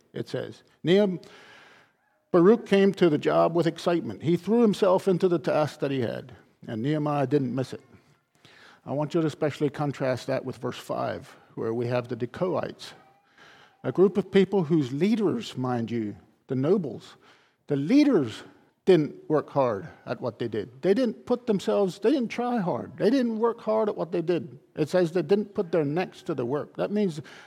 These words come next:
I think that sort of means their shoulder. They just didn't, they just didn't lean in. And Nehemiah noticed that as well. And you know what Nehemiah did with the Tekoites? He just kept building.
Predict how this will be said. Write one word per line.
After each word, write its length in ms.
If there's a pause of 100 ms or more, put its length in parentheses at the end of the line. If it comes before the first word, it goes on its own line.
I 60
think 200
that 120
sort 160
of 60
means 220
their 120
shoulder. 480
They 140
just 180
didn't, 260 (800)
they 80
just 180
didn't 260
lean 180
in. 320 (800)
And 140
Nehemiah 440
noticed 340
that 180
as 120
well. 400 (1000)
And 260 (560)
you 140
know 80
what 180
Nehemiah 500
did 340 (140)
with 140
the 80
Tekoites? 600 (1800)
He 80
just 200
kept 240
building. 360